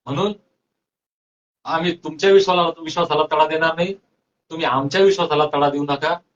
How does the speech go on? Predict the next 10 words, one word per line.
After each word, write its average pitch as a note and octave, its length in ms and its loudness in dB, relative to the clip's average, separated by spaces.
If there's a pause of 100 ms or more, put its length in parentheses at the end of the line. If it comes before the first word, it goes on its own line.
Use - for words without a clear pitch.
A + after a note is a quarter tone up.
(280)
ही C#3 100 -10 (160)
कळकळीची F#3 520 2
विनंती E3+ 360 -2
करतो D3+ 480 0 (440)
आणि C3 180 -6
प्रार्थना D3+ 560 -4
करतो F3 680 -8 (640)
की C3 100 -14 (120)
एक F#3+ 280 -2
तारखेला F3 1080 -4